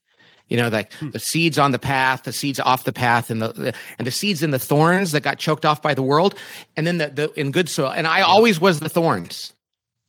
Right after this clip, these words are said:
Speaker 1: And I would go, "Hey," I, and I literally would go, "I made it to level three. That's better than level one and two."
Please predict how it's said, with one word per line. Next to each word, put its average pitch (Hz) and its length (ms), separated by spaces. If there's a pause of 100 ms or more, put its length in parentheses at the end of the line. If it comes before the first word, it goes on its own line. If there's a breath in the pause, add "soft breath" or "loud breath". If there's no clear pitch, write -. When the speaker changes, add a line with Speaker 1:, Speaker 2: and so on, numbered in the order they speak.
Speaker 1:
And 147 120
I 185 80
would 190 120
go, 151 260 (240)
"Hey," 190 300
I, 151 180
and 160 140
I 160 120
literally 165 440
would 139 140
go, 120 180
"I 160 100
made 175 160
it 185 100
to 185 80
level 175 220
three. 185 220
That's 147 180
better 147 240
than 131 140
level 127 240
one 120 160
and 120 160
two." 123 380